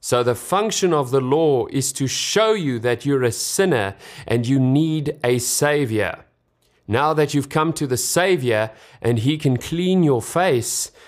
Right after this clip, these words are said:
and fill you with his Spirit, why would you want to go back to the law?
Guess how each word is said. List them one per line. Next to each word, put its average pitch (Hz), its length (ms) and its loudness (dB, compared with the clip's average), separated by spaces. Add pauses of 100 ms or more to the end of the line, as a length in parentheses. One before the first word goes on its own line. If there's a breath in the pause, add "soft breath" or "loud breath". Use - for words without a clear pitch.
(340 loud breath)
and 120 300 0
fill 196 420 2
you 156 240 0
with 135 200 0
his 131 200 -2
Spirit, 156 480 0
why 147 480 0
would 185 240 -2
you 165 140 -2
want 151 200 0
to 151 60 2
go 139 300 2
back - 720 -4
to 151 240 -6
the 131 120 0
law? 127 460 2